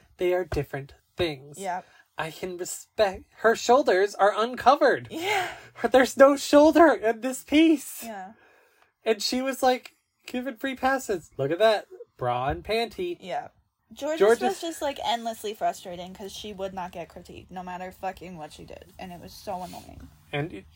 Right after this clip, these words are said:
Speaker 1: eventually even the girls were like, "Yeah, RuPaul is going to sacrifice Georges." Except she's never gonna do that.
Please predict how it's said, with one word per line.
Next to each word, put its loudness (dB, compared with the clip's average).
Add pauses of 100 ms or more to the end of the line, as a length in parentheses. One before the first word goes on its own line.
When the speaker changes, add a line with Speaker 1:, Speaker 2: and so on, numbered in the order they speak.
(140)
Speaker 1:
eventually -2
even -4
the -6
girls -4
were -8
like, -12
"Yeah, -2 (840)
RuPaul 2 (340)
is -6
going -4
to -12
sacrifice -4
Georges." -6 (460)
Except -8
she's -14
never -4
gonna -6
do -10
that. -4